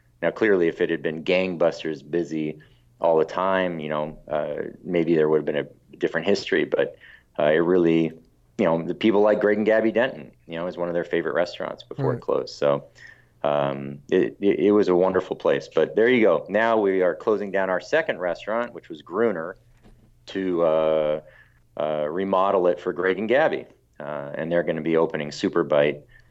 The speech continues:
Speaker 1: uh, at the beginning of March.
Speaker 2: Oh, that's pretty
Speaker 1: So
Speaker 2: soon.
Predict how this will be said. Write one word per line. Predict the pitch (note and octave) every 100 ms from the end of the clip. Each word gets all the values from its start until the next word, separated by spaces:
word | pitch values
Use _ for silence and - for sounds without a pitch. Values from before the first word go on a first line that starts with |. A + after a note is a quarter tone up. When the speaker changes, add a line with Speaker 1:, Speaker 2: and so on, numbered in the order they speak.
| _ _
Speaker 1:
uh, | D2+ D2+ C#2+ - C#2+ C2+ -
at | - -
the |
beginning | D#2+ D#2+ D#2
of | D2+
March. | D2 A#1+ - - - - - - F3+
Speaker 2:
Oh, | E3+
that's | F3 -
pretty | - F3+
Speaker 1:
So | D#3+
Speaker 2:
soon. | D3 C3